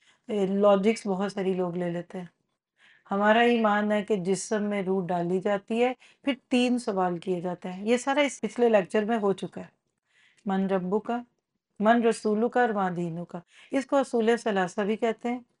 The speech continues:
पूरी हमने ये book पढ़ी हुई है। पाकिस्तान में लाहौर से course कराया था,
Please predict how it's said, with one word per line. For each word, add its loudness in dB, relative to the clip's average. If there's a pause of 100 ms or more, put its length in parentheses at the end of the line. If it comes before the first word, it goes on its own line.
(180)
पूरी 2
हमने 2
ये 2
book -2
पढ़ी -2
हुई -2
है। -6 (360)
पाकिस्तान 2
में 0
लाहौर 2
से -2
course -4
कराया -4
था, -4